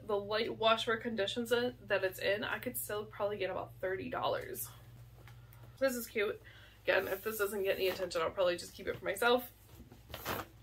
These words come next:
'cause I really like the setup on this. Um, this is Simply Noel.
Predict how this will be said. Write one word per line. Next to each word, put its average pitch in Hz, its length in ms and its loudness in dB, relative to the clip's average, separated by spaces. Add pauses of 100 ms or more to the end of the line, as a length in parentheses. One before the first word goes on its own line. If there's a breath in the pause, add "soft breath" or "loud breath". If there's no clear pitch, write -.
(160)
'cause 233 140 -2
I 190 60 8
really 190 280 4
like 175 300 2 (160 loud breath)
the 269 80 -6
setup 262 380 4
on 240 120 0
this. 247 340 0 (680 loud breath)
Um, 214 300 6
this 247 180 4
is 302 140 2
Simply 240 320 4
Noel. 208 520 8